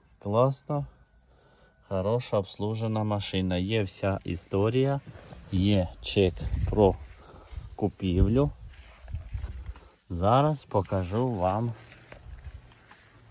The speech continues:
бистренько підкапотку. Підкапотка, як завжди, не мита. От така підкапотка.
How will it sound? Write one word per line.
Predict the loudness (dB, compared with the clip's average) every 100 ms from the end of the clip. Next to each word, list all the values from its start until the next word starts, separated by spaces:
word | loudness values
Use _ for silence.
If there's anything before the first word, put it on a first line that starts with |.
| -20 -20 -10 8 8 8 2
бистренько | -2 -2 -2 -4 -2 0 2 2 2 2 0 -16 -20 -20 -20 -20 -20 -20 -20 -20 -20 -20 -20 -20 -20 -18 -12 -10 -10 -10 -12 -14 -10
підкапотку. | -8 -10 -6 -6 -4 -4 -4 -6 -10 -10 -10 -20 -20 -20 -16
Підкапотка, | -6 -6 2 2 2 -2 -8 -6 -6 -6 -8 -10
як | -4 -4 -4
завжди, | -4 -4 -2 -4 -10 -14 -14 -8 6 6 6 -2
не | -4 -4
мита. | -4 -6 -4 0 0 -4 -20 -20 -20 -18 -18 -20 -20 _ _ -20 -20 -14
От | -12 -8
така | -6 -4 -2 -2
підкапотка. | -4 -14 -8 -6 -6 -6 -6 -6 -6 -6